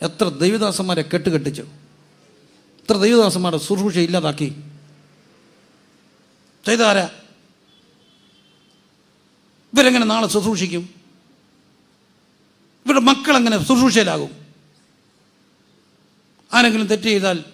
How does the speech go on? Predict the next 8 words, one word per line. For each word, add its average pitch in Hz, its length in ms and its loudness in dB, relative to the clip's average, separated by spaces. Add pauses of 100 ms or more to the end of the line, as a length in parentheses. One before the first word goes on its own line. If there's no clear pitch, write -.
(760)
ഞാൻ 254 100 4
തെറ്റിന് 240 260 2
കൂട്ടി 208 220 -2
നിൽക്കുന്നതല്ല. 185 580 -4 (1500)
പക്ഷേ 220 140 0
ഒരു 233 200 2
കാര്യം 220 200 2
എനിക്കറിയാം 165 460 -4